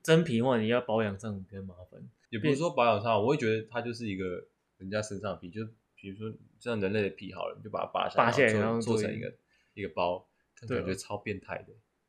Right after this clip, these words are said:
Speaker 1: <laughs> 就像是人皮包那种感觉。
Speaker 2: 对啊，就是蛇皮包啊，
Speaker 1: 就像，
Speaker 2: 什么
Speaker 1: 诶，这样也是我看过的新闻，
Speaker 2: 虎皮包。
Speaker 1: 就是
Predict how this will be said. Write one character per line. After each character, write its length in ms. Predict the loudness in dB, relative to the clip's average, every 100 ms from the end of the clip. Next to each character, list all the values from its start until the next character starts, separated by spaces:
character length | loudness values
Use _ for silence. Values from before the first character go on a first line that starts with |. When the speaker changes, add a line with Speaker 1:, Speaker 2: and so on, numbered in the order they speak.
| -4
Speaker 1:
<laughs> 800 | -2 6 8 8 6 -2 0
就 140 | 6 10
像 140 | 10
是 60 | 12
人 220 | 10 8
皮 200 | 4 4
包 160 | 6 6
那 80 |
种 80 | 6
感 100 | 4
觉。 80 | 2
Speaker 2:
对 180 | 2 0
啊， 20 |
就 200 | -8 -10
是 60 | -8
蛇 240 | -2 -2
皮 180 | -2 -8
包 320 | 2 4 6
啊， 120 | 6
Speaker 1:
就 60 | 8
像， 100 | 8
Speaker 2:
什 40 |
么 60 | 8
Speaker 1:
诶， 100 | 6
这 120 | 6
样 160 | 6 6
也 40 |
是 140 | 4 2
我 80 |
看 160 | 2 2
过 100 | 4
的 60 | 4
新 240 | 2 -4
闻， 100 | -4
Speaker 2:
虎 60 | -4
皮 60 |
包。 0 |
Speaker 1:
就 120 | -4
是 160 | -4 -6